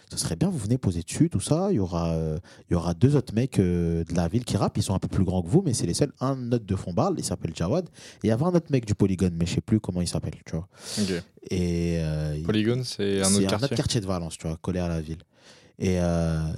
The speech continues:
Speaker 1: il nous dit, ouais, euh, ça serait bien que vous venez poser, tout ça, nanana. Nous, faut savoir qu'on était beaucoup dans B K M,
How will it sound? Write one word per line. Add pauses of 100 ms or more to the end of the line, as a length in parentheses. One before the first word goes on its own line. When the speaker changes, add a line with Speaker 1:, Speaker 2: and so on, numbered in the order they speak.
(120)
Speaker 1:
il
nous
dit,
ouais,
euh,
ça
serait
bien
que
vous
venez
poser,
tout
ça,
nanana. (160)
Nous,
faut
savoir
qu'on
était
beaucoup
dans
B
K
M,